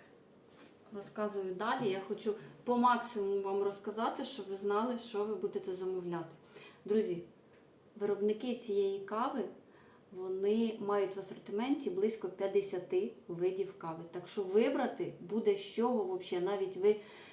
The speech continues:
е, собі оберете під ваші вподобання те, що от ваша душа бажає.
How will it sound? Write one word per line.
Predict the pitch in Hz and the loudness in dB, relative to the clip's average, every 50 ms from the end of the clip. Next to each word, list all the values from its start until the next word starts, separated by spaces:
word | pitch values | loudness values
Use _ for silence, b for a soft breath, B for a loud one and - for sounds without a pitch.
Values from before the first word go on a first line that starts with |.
| B B B B - | B B B B -8
е, | 190 185 180 180 175 170 - - - | -6 -2 -2 -2 -2 -4 -6 -10 -12
собі | - - 220 202 226 220 | -2 0 2 4 4 4
оберете | - 214 202 202 214 214 220 233 247 240 - 226 208 202 208 208 - - - - - - - - - - - - - - - - - | 4 4 4 4 4 4 4 4 2 2 2 2 2 2 2 -2 -6 -14 -20 -20 -20 -20 -20 -20 -20 -20 -20 -20 -20 -20 -20 -20 -4
під | - 214 190 202 | -2 0 0 2
ваші | 202 220 220 226 - 226 | 2 2 2 2 0 -2
вподобання | 208 - - 214 190 185 202 185 208 214 240 269 277 247 226 190 - - - - - - - - | -6 -2 -2 0 2 2 0 2 4 4 4 4 6 6 4 4 2 0 -8 -14 -20 -20 -20 -6
те, | - 226 220 220 240 277 - - - | -2 0 2 2 2 0 -2 -8 -14
що | - - - - 202 196 208 - - - - - - - | -14 -14 -6 -2 -2 -2 -2 -4 -8 -14 -20 -20 -16 -8
от | 196 180 175 - - - - - - - - - - - - - - | -6 -6 -6 -6 -10 -18 -20 -20 -20 -20 -20 -20 -20 -20 -20 -14 -10
ваша | - 185 190 196 190 - 175 | -6 -4 -4 -4 -4 -6 -8
душа | 160 170 170 - - 175 | -8 -8 -10 -10 -10 -8
бажає. | 170 170 170 165 165 160 156 156 | -6 -6 -6 -6 -6 -8 -10 -10